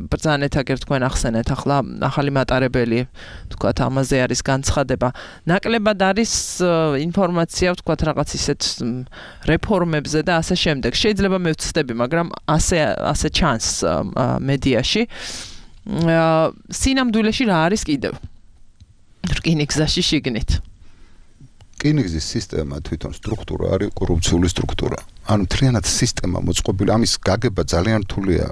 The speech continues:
Speaker 2: არ რკინიგზელისათვის, მაგრამ შევეცდები ძალიან
Speaker 1: დიახ,
Speaker 2: მარტივ-,
Speaker 1: ცადეთ.
Speaker 2: მა-, ძალიან მარტივად, ა, ავხსნა. ა, არსებობს ინფრასტრუქტურა.
Speaker 1: მჰმ.
Speaker 2: ამ ინფრასტრუქტურაზე უნდა იმოძრავონ მატარებლებმა.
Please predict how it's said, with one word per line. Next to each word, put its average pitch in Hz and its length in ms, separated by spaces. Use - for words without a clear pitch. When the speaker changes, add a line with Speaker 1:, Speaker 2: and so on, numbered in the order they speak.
Speaker 2:
არ 87 240
რკინიგზელისათვის, 85 840
მაგრამ 85 320
შევეცდები 117 560
ძალიან 90 280
Speaker 1:
დიახ, - 80
Speaker 2:
მარტივ-, 85 360
Speaker 1:
ცადეთ. - 120
Speaker 2:
მა-, 92 120
ძალიან 104 280
მარტივად, 95 600
ა, 101 80
ავხსნა. 98 520
ა, - 720
არსებობს 165 440
ინფრასტრუქტურა. - 680
Speaker 1:
მჰმ. 160 300
Speaker 2:
ამ 120 180
ინფრასტრუქტურაზე 127 800
უნდა 110 220
იმოძრავონ 98 520
მატარებლებმა. 80 720